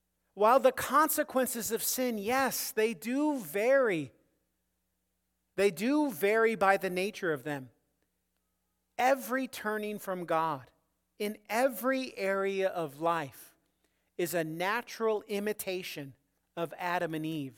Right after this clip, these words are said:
our first parents. If God is just,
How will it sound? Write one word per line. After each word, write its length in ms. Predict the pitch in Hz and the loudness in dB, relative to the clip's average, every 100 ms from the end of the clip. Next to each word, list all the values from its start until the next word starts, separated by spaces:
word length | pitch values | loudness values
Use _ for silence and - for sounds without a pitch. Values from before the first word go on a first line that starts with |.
| - _ | -20 _
our 140 | 156 156 | -6 -4
first 340 | 156 147 - | -4 -6 -6
parents. 580 | 170 180 175 131 - - _ _ _ _ _ _ _ _ _ _ _ _ _ _ _ _ _ _ _ - | -4 -2 -4 -6 -14 -18 _ _ _ _ _ _ _ _ _ _ _ _ _ _ _ _ _ _ _ 0
If 220 | 208 202 | 0 0
God 340 | - 220 262 277 | 2 4 4 2
is 240 | 262 180 | 0 -4
just, 680 | - 180 180 143 - - - | -8 -4 -4 -6 -12 -18 -20